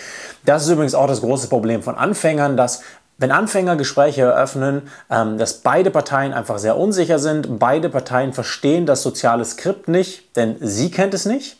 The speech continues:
und du als Anfänger beherrschst es noch nicht. Und deswegen sind wir in einer sehr unsicheren Situation und die Tendenz von unsicheren Situationen ist, sie lösen sich auf. Denn das ist das Schlauste, was man machen kann.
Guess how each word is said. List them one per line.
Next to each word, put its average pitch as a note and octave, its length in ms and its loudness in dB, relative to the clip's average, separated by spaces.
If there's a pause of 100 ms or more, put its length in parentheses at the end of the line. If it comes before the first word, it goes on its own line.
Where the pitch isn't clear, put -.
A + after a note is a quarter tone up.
(360)
und A#2+ 240 -2
du A3+ 120 6
als G#3+ 160 2
Anfänger F#3 580 0 (100)
beherrschst C#3 540 2
es A#2 140 -6
noch G2+ 140 -2
nicht. G2 320 -8 (600)
Und A#2+ 80 2
deswegen D3+ 320 2
sind E3+ 200 2
wir D#3 100 2
in C3+ 60 -2
einer C3+ 200 2
sehr B2 300 2
unsicheren D#3+ 520 2
Situation D3 720 0
und B2+ 300 0
die C3+ 80 2
Tendenz C3 440 2
von B2 160 -4
unsicheren G3 640 2
Situationen D#3 640 -2
ist, - 400 -2
sie B2 180 2
lösen C3+ 380 2
sich A#2+ 280 -4
auf. A#2+ 440 0 (340)
Denn B2+ 100 2
das C#3+ 180 2
ist C3+ 120 -2
das C3+ 100 0
Schlauste, C#3+ 440 2
was C#3 140 2
man C#3+ 140 0
machen F3+ 240 0
kann. G2+ 200 -6